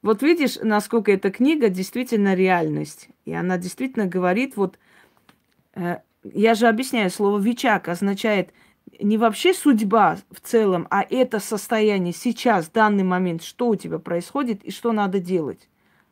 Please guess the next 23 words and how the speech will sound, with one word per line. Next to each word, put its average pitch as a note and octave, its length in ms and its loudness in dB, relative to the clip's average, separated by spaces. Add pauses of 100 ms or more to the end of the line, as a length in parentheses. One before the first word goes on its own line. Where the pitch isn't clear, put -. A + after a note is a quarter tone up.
Данное B3 480 4
время G#3+ 340 0
твоей F3+ 340 -2
жизни, E3+ 400 -6
твоей F3 380 -4
судьбы. E3+ 480 -10 (1300)
Так, D#3+ 340 0 (240)
начали B3+ 460 2
с - 120 -8
мужчин. G3+ 380 0
Давайте B3+ 300 2
сегодня G3 400 2
немного F#3 520 0 (260)
порадуем F3+ 580 0
их, D3+ 120 -8
а F3 60 -2
то G#3+ 140 0
вечно G3 580 -2 (300)
одни G3 280 2
бабы F3+ 380 2
лезут D#3+ 400 0 (1500)
заперёт F#3+ 600 0
всех. F3 360 0